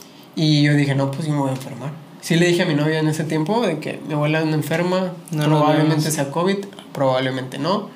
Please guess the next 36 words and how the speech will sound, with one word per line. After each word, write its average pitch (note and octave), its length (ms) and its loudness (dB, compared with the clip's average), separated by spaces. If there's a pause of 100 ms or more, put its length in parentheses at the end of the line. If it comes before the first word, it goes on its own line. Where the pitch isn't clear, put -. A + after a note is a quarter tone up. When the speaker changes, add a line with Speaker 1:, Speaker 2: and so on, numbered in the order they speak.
(220)
Speaker 1:
pero C3+ 140 0
hay C3 100 0
que D3 100 0
tomar D#3+ 220 0
las D#3 100 0
pre-, D#3 320 -8
precauciones. E3 580 0
En E3 60 -6
ese E3 140 2
tiempo E3 220 2
ella D#3+ 240 2
ya D#3 80 2
no D#3 60 2
estaba D3 200 0
aquí, F#3 140 -2
estaba D#3 240 -2
en C#3+ 60 -2
Reynosa, D3 300 -2 (160)
ella D3+ 140 -2
es D3 60 0
de D3 60 2
Reynosa. D3+ 360 -2 (800)
Y E3 80 0
entonces, D3+ 440 2
este, D#3 1000 2
en, D3+ 240 2
dentro D3 240 2
de D3+ 80 4
la D#3 140 2
plática F3+ 360 0
y F3+ 100 -2
todo, F#3+ 400 2 (540)
pasa D#3 320 0
que C#3 440 0
yo C3+ 140 0
dije, C#3 320 -4